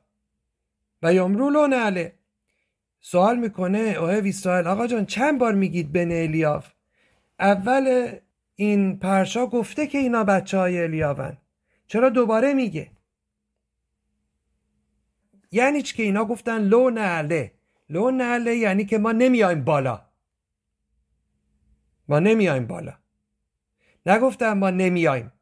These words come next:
گفتم ما نمیایم بالا. چه عجب گفتم ما نمیایم بالا؟ بعد میگه که مشه ربنو، سرور همهٔ انبیا،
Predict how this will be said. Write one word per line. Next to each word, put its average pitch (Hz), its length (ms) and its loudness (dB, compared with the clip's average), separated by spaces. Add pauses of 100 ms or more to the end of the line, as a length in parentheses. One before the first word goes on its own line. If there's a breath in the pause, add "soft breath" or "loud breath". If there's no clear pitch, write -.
(160)
گفتم 170 280 -4
ما 208 160 0
نمیایم 220 420 0
بالا. 165 440 4 (220)
چه 175 100 -8
عجب 196 280 -4
گفتم 214 240 -8
ما 208 120 -6
نمیایم 214 380 0
بالا؟ 170 540 2 (2000 soft breath)
بعد 208 560 2
میگه 180 340 -2
که 220 480 -2 (920)
مشه 151 260 0
ربنو، 214 720 0
سرور 180 480 -2
همهٔ 208 800 0
انبیا، 170 840 0